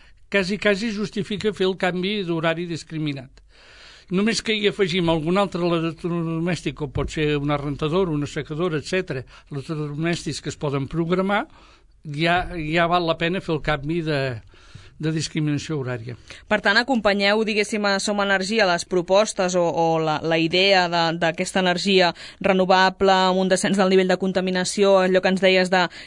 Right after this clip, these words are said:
Speaker 2: què puc fer jo per ser menys contaminant, amb, alhora, una informació sobre com consumim i què consumim i quan ho consumim, no?
Speaker 1: Sí, això és la paradoxa. Podríem dir, som una botiga que venem corrent i fem tots els possibles perquè en compris el mínim possible.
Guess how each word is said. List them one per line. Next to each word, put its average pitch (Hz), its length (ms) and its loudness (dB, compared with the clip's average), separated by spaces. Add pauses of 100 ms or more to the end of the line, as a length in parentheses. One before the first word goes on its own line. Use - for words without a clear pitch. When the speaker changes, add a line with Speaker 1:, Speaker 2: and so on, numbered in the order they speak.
(100)
Speaker 2:
què 196 120 4
puc 208 180 0
fer 202 160 6
jo 196 180 6
per 180 160 0
ser 196 220 2 (100)
menys 190 300 0
contaminant, 208 680 2 (420)
amb, 233 460 2
alhora, 208 540 4 (100)
una 196 320 2
informació 202 500 2
sobre 220 380 2
com 202 240 2
consumim 226 560 0
i 196 160 -2
què 190 80 2
consumim 220 480 0
i - 60 -2
quan 185 120 2
ho 175 80 -2
consumim, 226 460 0
no? 214 240 -4
Speaker 1:
Sí, 214 240 0
això 185 180 0
és 175 60 0
la 202 140 2
paradoxa. 170 580 -2 (480)
Podríem 170 400 0
dir, 175 80 0
som 165 240 -2
una 170 160 0
botiga 175 400 0
que 156 160 -2
venem 160 240 0
corrent 220 460 2 (340)
i 156 80 0
fem 175 320 0
tots 233 240 -2
els 202 140 -4
possibles 220 580 -2
perquè 185 320 -2
en 156 80 -6
compris 202 480 -2
el 175 80 0
mínim 180 400 -2
possible. 135 540 -10